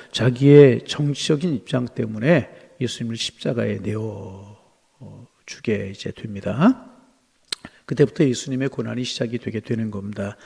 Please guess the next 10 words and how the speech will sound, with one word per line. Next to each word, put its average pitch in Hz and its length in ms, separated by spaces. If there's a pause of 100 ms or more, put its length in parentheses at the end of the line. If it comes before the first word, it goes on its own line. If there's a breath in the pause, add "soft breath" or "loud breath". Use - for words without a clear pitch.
(400 loud breath)
십자가를 139 480
지-, - 280
지시고 131 640
무리들에게 127 540
조롱과 117 440
희롱을 170 720
당하시면서 110 880
골고다 123 480
언덕을 107 500 (200)
올라가십니다. 101 1160